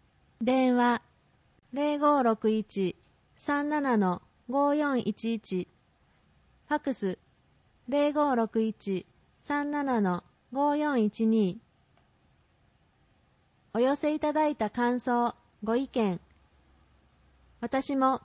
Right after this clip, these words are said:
デイサービスでボランティアに参加させていただいております。早く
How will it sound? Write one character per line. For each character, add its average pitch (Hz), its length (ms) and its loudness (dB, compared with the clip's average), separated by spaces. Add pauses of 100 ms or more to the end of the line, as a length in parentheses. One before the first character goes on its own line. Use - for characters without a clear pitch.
(160)
デ 269 200 2
イ 302 40 -2
サ 311 200 0
ー 294 80 0
ビ 247 100 -2
ス 214 140 -8
で 190 280 0
ボ 208 140 -2
ラ 302 160 2
ン 294 80 -2
テ 254 100 -2
ィ 226 80 2
ア - 20 4
に 202 120 4
参 247 260 -2
加 262 140 -2
さ 269 140 -4
せ 262 120 -6
て 226 100 -2
い 208 80 0
た 220 140 -2
だ 226 100 0
い 214 80 -2
て 202 80 -6
お 190 60 0
り 185 140 0
ま 185 180 0
す。 - 120 -12 (1000)
早 302 300 0
く 208 260 2